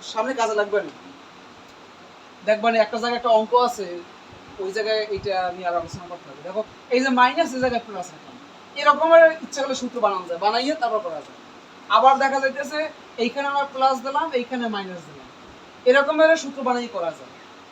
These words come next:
তাহলে এর সূত্র হলো এর একটা, দুইটা, তিনটা, চারটে হয়ে গেল সূত্র, ঝামেলা, বুঝতে পারছি? বা এই তো দিছি, এ থেকে আমরা কাজ করি, দরকার নেই, আমরা একটা সূত্র দিয়েই করবো। আমরা কি করবো? একটা সূত্র দিয়েই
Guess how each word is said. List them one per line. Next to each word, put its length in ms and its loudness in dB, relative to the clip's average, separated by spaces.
তাহলে 240 2
এর 140 0
সূত্র 240 -6
হলো 140 2
এর 80 -2
একটা, 180 -6
দুইটা, 220 -4
তিনটা, 320 -6
চারটে 260 -2
হয়ে 160 -2
গেল 80 -4
সূত্র, 160 -16
ঝামেলা, 300 0
বুঝতে 220 -6
পারছি? 200 0
বা 100 4
এই 80 -6
তো 100 -8
দিছি, 180 -12
এ 80 -2
থেকে 180 0
আমরা 120 -2
কাজ 120 4
করি, 120 -2
দরকার 300 -2
নেই, 100 -12
আমরা 140 0
একটা 240 -4
সূত্র 160 -10
দিয়েই 260 0
করবো। 200 -8
আমরা 180 2
কি 100 -2
করবো? 180 -4
একটা 240 -4
সূত্র 240 -8
দিয়েই 260 2